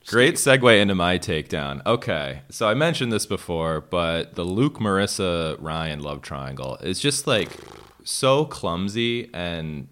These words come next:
Speaker 1: like, non-interesting. And the scene that I wanna highlight, we were, we're at another party at Holly's Beach House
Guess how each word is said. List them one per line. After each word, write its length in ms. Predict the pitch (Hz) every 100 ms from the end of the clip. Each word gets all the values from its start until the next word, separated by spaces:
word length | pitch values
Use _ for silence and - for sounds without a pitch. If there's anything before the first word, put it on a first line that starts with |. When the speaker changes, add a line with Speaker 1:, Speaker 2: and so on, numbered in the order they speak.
| -
Speaker 1:
like, 240 | 82 73
non-interesting. 920 | 76 76 87 76 78 98 - 107 110 110 _ _ _ _ _ _ _
And 280 | 95 104 90
the 240 | 107 104 95
scene 300 | - 165 156
that 100 | 113
I 80 |
wanna 300 | 107 101 95
highlight, 480 | 92 87 87 82 76
we 60 | 92
were, 120 | 95 98
we're 100 | 107
at 80 |
another 340 | 110 95 113 120
party 420 | - 104 90 82
at 60 | 76
Holly's 300 | 85 85 80
Beach 280 | 78 76 -
House 520 | 65 69 - -